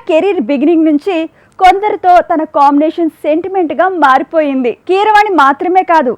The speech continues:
తన బంధువర్గం కూడా సినిమాల్లోనే పాతుకుపోయారు. తన చెల్లి ఎంఎం శ్రీలేఖ మ్యూజిక్ డైరెక్టరే, తన తమ్ముడు కళ్యాణ్ మాలిక్ మ్యూజిక్ కంపోజరే. ఇక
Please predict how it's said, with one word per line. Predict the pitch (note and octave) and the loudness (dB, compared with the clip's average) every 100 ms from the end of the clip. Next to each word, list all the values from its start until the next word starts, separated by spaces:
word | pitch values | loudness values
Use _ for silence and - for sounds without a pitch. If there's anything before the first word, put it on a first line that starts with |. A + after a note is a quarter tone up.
| _ | _
తన | D4 C#4 | -4 0
బంధువర్గం | A#3 A#3+ D4 D#4 B3+ D#4 | 0 0 0 -2 -2 -2
కూడా | C#4 C#4 B3+ D4+ | -2 0 0 -2
సినిమాల్లోనే | - D#4 D#4 E4+ E4 D4+ D4+ | -4 -4 -2 -2 0 0 -2
పాతుకుపోయారు. | D#4+ B3+ A#3+ C#4 B3 C4 B3 G#3+ - _ _ _ _ A#3+ | -2 -2 -2 -8 -2 0 2 0 -4 _ _ _ _ 0
తన | C4 C4+ D4 | 0 0 -2
చెల్లి | C4+ C#4 - A#3 | -2 -4 -4 -2
ఎంఎం | B3 D4 D4 | 0 0 -2
శ్రీలేఖ | - C#4+ C#4+ D#4 C#4+ C#4 | -4 -6 0 2 2 0
మ్యూజిక్ | C#4 B3+ C#4 D4 D#4+ B3+ | 0 0 -2 -4 -4 0
డైరెక్టరే, | C4+ C4+ - C4 B3 - _ _ _ _ | 2 0 -2 -6 -6 -8 _ _ _ _
తన | F#4 G4 - | 0 2 2
తమ్ముడు | D#4+ F#4 G4 - | 0 0 -4 -2
కళ్యాణ్ | D4 D4 D#4+ D#4+ D4 | 0 2 2 2 0
మాలిక్ | C4 C4 C#4+ E4 _ _ _ - | 0 0 -2 -6 _ _ _ -6
మ్యూజిక్ | C4+ F4 F#4+ - | -2 -2 -4 0
కంపోజరే. | A#3+ A#3+ C#4+ C4 C4+ A3 - _ _ _ - | 0 2 2 2 2 -2 -6 _ _ _ -10
ఇక | D#4 | -4